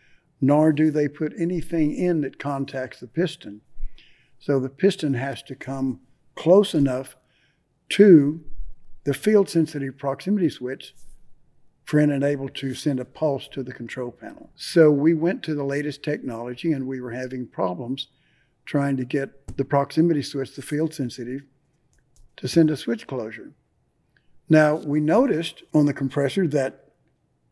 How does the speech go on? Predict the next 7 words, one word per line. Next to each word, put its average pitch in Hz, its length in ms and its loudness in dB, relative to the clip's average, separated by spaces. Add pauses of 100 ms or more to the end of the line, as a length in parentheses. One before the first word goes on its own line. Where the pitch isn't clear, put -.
(280)
as 143 180 2
long 165 280 4
as 143 100 -2
the 151 60 -8
compressor 147 520 -2
was 139 200 -2
unloaded, 156 600 -2